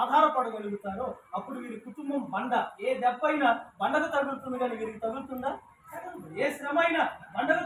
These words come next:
తగులుతుంది కానీ వీరికి తగులుతుందా? అలాంటి కుటుంబంగా ఈ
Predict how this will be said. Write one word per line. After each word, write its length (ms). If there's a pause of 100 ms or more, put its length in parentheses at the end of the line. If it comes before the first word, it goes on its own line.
తగులుతుంది 460
కానీ 160
వీరికి 240
తగులుతుందా? 480 (1600)
అలాంటి 260 (100)
కుటుంబంగా 540 (460)
ఈ 60